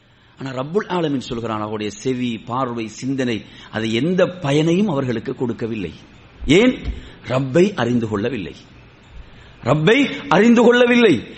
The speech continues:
எனவே, நறுமையான அல்லாஹ் இங்கே சொல்கிறான், "வஅலமு",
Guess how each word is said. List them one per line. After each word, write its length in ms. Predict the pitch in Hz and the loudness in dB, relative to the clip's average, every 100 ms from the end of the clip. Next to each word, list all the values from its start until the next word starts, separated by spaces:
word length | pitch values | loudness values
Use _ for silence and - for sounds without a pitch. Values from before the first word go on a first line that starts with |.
| - | 0
எனவே, 280 | 165 214 202 | 4 6 6
நறுமையான 560 | 180 202 247 220 180 | 6 6 6 4 4
அல்லாஹ் 200 | 185 240 | 4 4
இங்கே 160 | 233 190 | 2 0
சொல்கிறான், 400 | 190 196 180 170 | 2 2 2 2
"வஅலமு", 920 | 156 208 240 247 226 185 208 262 - | 2 2 2 2 2 2 2 0 -4